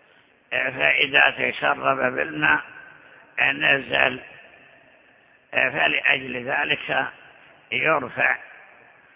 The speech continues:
يوجد قبور رفعت عن الأرض قدر ذراع،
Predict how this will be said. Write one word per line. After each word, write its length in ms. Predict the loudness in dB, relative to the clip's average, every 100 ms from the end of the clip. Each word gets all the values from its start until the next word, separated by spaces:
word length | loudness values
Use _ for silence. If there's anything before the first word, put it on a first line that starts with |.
| -20 _ _ -6
يوجد 580 | 0 0 0 2 0 0
قبور 840 | -6 -8 -4 -2 2 2 2 -2 -12 -20 -20 -20 -20 -20 _ _ _ -2
رفعت 680 | 0 2 0 2 2 2 0
عن 200 | 0 2
الأرض 400 | 2 2 2 -4 -4
قدر 300 | -2 0 0
ذراع، 460 | 0 0 2 2